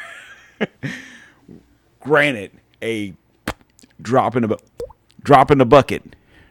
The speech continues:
right, to these guys. I get it. But my point being is this. We'll say some serious shit on this show, and because we're two schmucks that don't have a voice other than this, they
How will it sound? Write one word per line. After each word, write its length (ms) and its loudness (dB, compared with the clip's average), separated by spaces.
right, 280 -4
to 120 -6
these 220 -2
guys. 320 -8
I 120 -10
get 320 -6
it. 320 -16
But 160 -4
my 160 -8
point 360 -6
being 280 -6
is 160 -14
this. 340 -20
We'll 220 -2
say 240 -4
some 240 -10
serious 580 -6
shit 260 -4
on 160 -4
this 140 -8
show, 360 -4
and 140 -4
because 400 -4
we're 100 -6
two 200 -6
schmucks 640 -6
that 400 -8
don't 240 -4
have 220 -4
a 60 -6
voice 400 -2
other 280 -2
than 380 -2
this, 680 0
they 220 -2